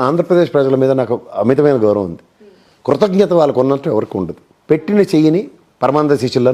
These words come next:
నరుక్కోరు. అంచేత అన్నం పెట్టిన వాడి మీద ఒక విశ్వసనీయత, విశ్వసత అన్నది ఎలా ఉంది అన్న దాంట్లో మహానుభావుడు రాజశేఖర రెడ్డి గారి నుంచి చూస్తున్నాం కృతజ్ఞతా భావం ప్రజలు ఎలా చాటుకున్నారన్న దగ్గర.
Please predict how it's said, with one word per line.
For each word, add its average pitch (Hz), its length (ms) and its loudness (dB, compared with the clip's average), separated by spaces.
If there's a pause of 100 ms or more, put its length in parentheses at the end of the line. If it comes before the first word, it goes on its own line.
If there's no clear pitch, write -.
నరుక్కోరు. 104 380 -4 (240)
అంచేత 151 220 -2 (540)
అన్నం 214 220 2
పెట్టిన 196 260 0
వాడి 180 180 2
మీద 170 220 0
ఒక 151 120 -2 (100)
విశ్వసనీయత, 147 560 0 (200)
విశ్వసత 135 360 -2 (580)
అన్నది 135 280 2 (160)
ఎలా 147 120 4 (100)
ఉంది 131 300 0
అన్న 113 160 -2
దాంట్లో 113 240 -2 (440)
మహానుభావుడు 143 380 2
రాజశేఖర 139 300 0
రెడ్డి 135 160 0
గారి 131 140 2
నుంచి 151 220 -6
చూస్తున్నాం 120 380 -4 (380)
కృతజ్ఞతా 156 540 0
భావం 139 280 2
ప్రజలు 123 260 0
ఎలా 120 120 0 (300)
చాటుకున్నారన్న 117 680 -2
దగ్గర. - 180 -20